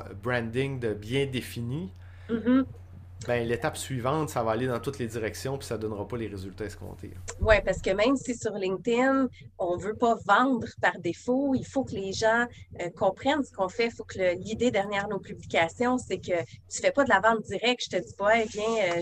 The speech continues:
Speaker 2: j'ai, euh, ça coûte cinq quatre-vingt-dix-neuf pour ta tasse à café, viens l'acheter. » Mais dans ton message, faut que t'en parles, tu sais, faut que les gens comprennent ce que tu, ce que tu fais puis ce que tu vends, entre guillemets, là,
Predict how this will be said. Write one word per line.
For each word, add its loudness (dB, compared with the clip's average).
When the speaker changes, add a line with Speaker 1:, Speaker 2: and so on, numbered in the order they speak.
Speaker 2:
j'ai, -2
euh, 2
ça -8
coûte -10
cinq 0
quatre-vingt-dix-neuf -2
pour -10
ta -2
tasse -4
à 0
café, -6
viens 0
l'acheter. » -2
Mais 2
dans 4
ton 2
message, 6
faut -10
que -12
t'en 2
parles, 8
tu -12
sais, -4
faut -8
que -10
les -2
gens 2
comprennent -2
ce -16
que -4
tu, -10
ce -14
que -4
tu -8
fais -4
puis -16
ce -18
que -6
tu -4
vends, -2
entre -6
guillemets, -4
là, 0